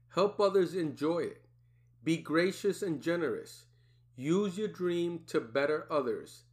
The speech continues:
And then go back to number one and dream a little bigger this time. So team, do you have a dream?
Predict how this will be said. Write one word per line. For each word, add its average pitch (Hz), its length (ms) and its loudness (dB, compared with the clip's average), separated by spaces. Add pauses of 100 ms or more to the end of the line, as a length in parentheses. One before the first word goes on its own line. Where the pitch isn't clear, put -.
(720)
And 131 160 -2
then 165 200 2
go 180 160 -4
back 156 440 -4
to 165 120 -2
number 139 320 0
one 127 380 -2 (680)
and 117 200 -4
dream 151 680 0
a 127 60 -6
little 127 260 0
bigger 120 520 -2 (680)
this 113 160 -8
time. 92 320 -14 (960)
So 127 180 -2
team, 180 460 -2 (800)
do 156 80 -4
you 196 220 -2
have 139 180 -2
a 113 60 -4
dream? 104 340 -8